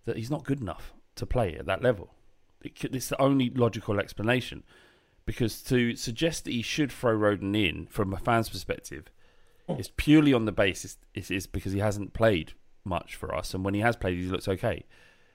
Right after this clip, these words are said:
But on that basis, um, we, we're saying Rodon should come in, whereas Conte's looked at him,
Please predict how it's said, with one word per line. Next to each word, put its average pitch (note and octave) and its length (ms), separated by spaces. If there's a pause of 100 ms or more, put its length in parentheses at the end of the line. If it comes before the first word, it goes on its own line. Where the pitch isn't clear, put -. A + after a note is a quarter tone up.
(300)
But F#2+ 100
on A2 160
that - 180
basis, - 600 (500)
um, F#2+ 340
we, G2 240
we're G#2 260
saying F#2 300
Rodon F#2+ 320
should - 180
come F#2 220
in, D#2+ 220 (140)
whereas F#2 200
Conte's A2+ 540
looked - 240
at - 80
him, F#2 240